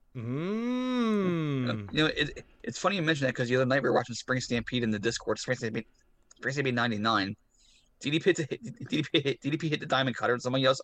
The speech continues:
Speaker 2: "R K O!"
Speaker 1: Oh. Boo.
Speaker 2: It's like, mm, classless.
Speaker 1: Absolute-, I, I hope you ban them from the Discord.
Speaker 2: I should.
Speaker 1: You should. Ban, ban them. Block them.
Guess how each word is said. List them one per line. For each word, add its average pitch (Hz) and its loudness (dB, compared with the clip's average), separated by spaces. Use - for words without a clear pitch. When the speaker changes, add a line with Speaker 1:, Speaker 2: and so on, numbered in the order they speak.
Speaker 2:
"R 226 8
K - 0
O!" 214 6
Speaker 1:
Oh. 160 8
Boo. 175 8
Speaker 2:
It's 120 -16
like, 113 -6
mm, 120 -10
classless. - -6
Speaker 1:
Absolute-, 156 0
I, 185 10
I 185 8
hope 220 8
you 196 4
ban 175 6
them 147 4
from 135 -2
the 135 4
Discord. 113 0
Speaker 2:
I 120 -2
should. - -4
Speaker 1:
You 151 -6
should. 135 0
Ban, 139 4
ban 131 4
them. 117 -6
Block 151 4
them. 127 -4